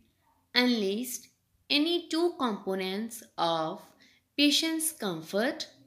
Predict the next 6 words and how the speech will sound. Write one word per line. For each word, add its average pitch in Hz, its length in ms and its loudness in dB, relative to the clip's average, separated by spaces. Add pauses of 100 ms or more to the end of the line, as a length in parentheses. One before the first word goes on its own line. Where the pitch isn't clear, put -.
(1700)
Seventh 285 600 0
is, 202 420 -2 (440)
enlist 226 760 0 (420)
any 302 380 6
one 277 480 0
preservative 190 960 0